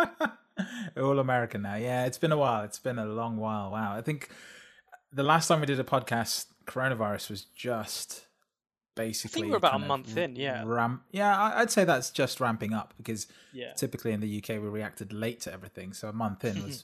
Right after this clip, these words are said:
Speaker 2: <laughs>
Speaker 1: basically, you know, where we would have been right at the start, right? Of,
Speaker 2: Yeah.
Speaker 1: of things locking down, uh, and, and, uh, fingers crossed, now we're sort of, uh, on the other end of it, and, um,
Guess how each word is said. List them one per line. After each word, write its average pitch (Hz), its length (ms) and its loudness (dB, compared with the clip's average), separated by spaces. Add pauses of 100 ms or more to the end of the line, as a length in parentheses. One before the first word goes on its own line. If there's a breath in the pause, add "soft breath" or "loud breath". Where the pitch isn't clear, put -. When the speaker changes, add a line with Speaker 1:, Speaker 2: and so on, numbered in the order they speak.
(100)
Speaker 2:
<laughs> - 60 -20
Speaker 1:
basically, 104 800 -4
you 110 80 -8
know, 92 160 -12
where 101 160 -10
we 101 60 -10
would 107 140 -8
have 101 100 -14
been 98 160 -8
right 101 180 -8
at 87 80 -16
the - 60 -16
start, 95 320 -8
right? 110 180 -8 (100)
Of, 113 240 -14 (200 loud breath)
Speaker 2:
Yeah. 127 100 -8 (160 loud breath)
Speaker 1:
of - 80 -12
things 147 260 2
locking 127 300 0
down, 131 320 2 (100)
uh, 139 40 -8
and, 127 560 2
and, 131 500 -4
uh, 123 240 -2
fingers 135 400 0
crossed, - 480 0
now 120 240 -2
we're 113 140 0
sort 120 180 -2
of, 110 100 -4
uh, 117 120 0 (120)
on 113 180 -2
the 117 60 0
other 110 200 0
end 110 120 2
of 104 120 -6
it, 110 180 -2 (180)
and, 107 380 -6
um, 107 340 -4